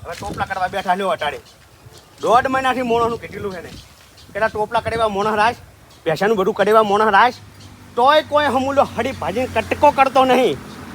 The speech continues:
કો, કો, હાવ, હાવ ગાંડું છે, ગાંડું. હવે આ કેટલા દાડાથી આ કર્યું, આ કારીગરોને, એના કારીગરોને કહેવાની પોતે જો હું ઓટો ફેરો ના રાખું ને તો બધું અમને ભેડાઈ નાખે એમ છે આડે.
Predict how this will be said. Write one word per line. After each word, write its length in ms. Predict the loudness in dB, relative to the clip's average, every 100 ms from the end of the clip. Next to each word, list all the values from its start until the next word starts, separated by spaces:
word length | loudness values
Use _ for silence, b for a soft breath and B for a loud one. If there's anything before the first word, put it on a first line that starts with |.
| -16 -2
કો, 160 | 0 2
કો, 180 | 0 -4 0
હાવ, 280 | 2 2 0 0
હાવ 240 | 2 2
ગાંડું 380 | -2 -6 -6 -4
છે, 100 | -4
ગાંડું. 440 | -2 -2 -2 -4 -6
હવે 1080 | -8 -12 -14 -14 -16 -16 -16 -18 -14 -6
આ 320 | -2 0 0 -2
કેટલા 320 | -6 -8 -4
દાડાથી 320 | -4 -4 -4
આ 120 | -4
કર્યું, 280 | -4 -4 -4
આ 100 | -4
કારીગરોને, 800 | -4 -4 -4 -4 -4 -4 -8 -10 -16 -14
એના 120 | -8 -6
કારીગરોને 580 | -4 -6 -4 -4 -6
કહેવાની 280 | -8 -8 -8
પોતે 300 | -8 -10 -10
જો 120 | -10
હું 340 | -10 -8 -4 -2
ઓટો 200 | -2 -2
ફેરો 200 | -2 -2
ના 120 | -2
રાખું 280 | -2 -2 -4
ને 40 |
તો 80 | -6
બધું 280 | -8 -8 -6
અમને 220 | -6 -8 -10 -14 -4
ભેડાઈ 200 | 0 0
નાખે 200 | -2 -6
એમ 100 | -6
છે 100 | -4
આડે. 260 | -4 -6